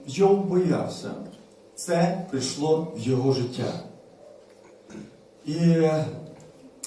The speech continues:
я думаю, що основний процес, і основні процеси відносно страху, які проходять, це проходять в нашому розумі.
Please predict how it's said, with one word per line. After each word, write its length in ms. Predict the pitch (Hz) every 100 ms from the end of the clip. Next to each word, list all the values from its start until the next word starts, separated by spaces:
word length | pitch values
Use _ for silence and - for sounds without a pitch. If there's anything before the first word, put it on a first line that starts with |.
| -
я 180 | 196 208
думаю, 320 | 233 202 170
що 380 | 156 160 139 139
основний 400 | 147 - 151 -
процес, 580 | - - - 151 - - - - -
і 60 |
основні 640 | 120 139 147 185 202 - - -
процеси 640 | 147 - 175 175 - 113 107 - -
відносно 400 | 127 135 135 139
страху, 400 | - 151 165 170
які 160 | 131 135
проходять, 540 | 139 135 180 170 -
це 80 | 127
проходять 440 | - 117 147 135 - - - 107
в 20 | 131
нашому 540 | 151 143 135 135 120
розумі. 320 | 110 101 85